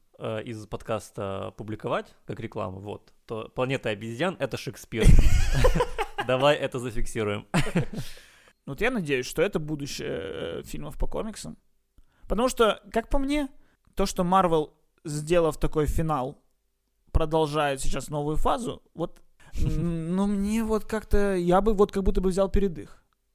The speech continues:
Speaker 2: И
Speaker 1: Мгм.
Speaker 2: подумал бы какой-то другой вектор. Например, вот следующую фазу вот делать супер угрюмую. Или делать следующую фазу какую-то максимально глубокую. Или делать следующую фазу не связанную, как щас делает D C. М, что-то киновселенная, что-то не киновселенная. Э,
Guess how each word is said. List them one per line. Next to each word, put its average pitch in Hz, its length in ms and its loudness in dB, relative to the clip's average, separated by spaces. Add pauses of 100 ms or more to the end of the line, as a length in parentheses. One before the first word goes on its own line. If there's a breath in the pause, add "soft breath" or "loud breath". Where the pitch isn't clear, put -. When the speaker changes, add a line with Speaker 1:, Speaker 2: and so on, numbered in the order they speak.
(240)
Speaker 2:
И 139 40 -2 (160)
Speaker 1:
Мгм. 120 80 6
Speaker 2:
подумал 196 340 6
бы 170 120 -6
какой-то 160 280 -2
другой 165 240 0
вектор. 135 300 -2
Например, 147 360 -6
вот 143 160 -6
следующую 143 520 -6
фазу 185 320 -2
вот 135 180 -8
делать 156 380 -2 (340)
супер - 280 -2 (180)
угрюмую. 147 720 -8 (280 loud breath)
Или 147 220 -2
делать 151 260 -2
следующую 156 360 -4
фазу 156 280 -4
какую-то 151 640 -4
максимально 156 500 -6
глубокую. 175 340 -2
Или 285 80 -10
делать 247 200 4
следующую - 300 -6
фазу 233 160 2
не 208 140 -2
связанную, 175 480 -6
как 147 140 -8
щас 147 200 -6
делает 151 280 0
D 139 100 -6
C. 135 200 -2
М, - 60 -8 (200)
что-то 294 380 4
киновселенная, 190 540 -2
что-то - 280 -6
не 202 120 -2
киновселенная. 175 640 -4 (300)
Э, 233 440 -4